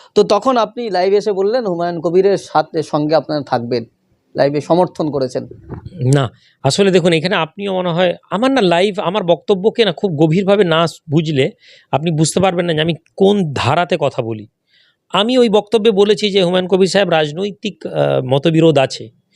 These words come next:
Speaker 2: আমরা জানি হুমায়ুন কবির সাহেব তৃণমূল করে, এ, বিজেপি করেছেন, বিজেপির প্রার্থী হয়েছেন, সব জানি। কিন্তু প্র-, আসলে অবজেকশনটা ছিল আমাদের মুখ্যমন্ত্রীর বিরুদ্ধে। কিসের জন্য?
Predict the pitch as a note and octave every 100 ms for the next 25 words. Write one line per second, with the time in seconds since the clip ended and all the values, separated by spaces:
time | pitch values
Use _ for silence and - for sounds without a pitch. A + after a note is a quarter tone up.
0 | _ - - _ F#3+ A#3+ A#3 F#3+ G#3 G3
1 | F#3 F#3 F3 E3+ D#3 - F3 D#3+ D3 C#3+
2 | D3+ D3 E3 F#3 E3+ D#3 D3 A#2+ A#2 C3
3 | E3+ E3+ E3 D#3 D#3 C#3+ B2+ A2+ A2+ -
4 | - _ _ - - B3 F3 D3+ G#2 -
5 | _ _ _ A3 G#3 G#3 G3 - - E3+
6 | B3 B3+ - _ - E3 E3 C4 C4+ B3+
7 | B3+ A#3+ C4 G3+ G3 F3 D#3 E3+ D#3+ D3
8 | B2+ A#2+ G2+ A2 _ _ G#3+ C#4 A#3+ C4
9 | A3+ C4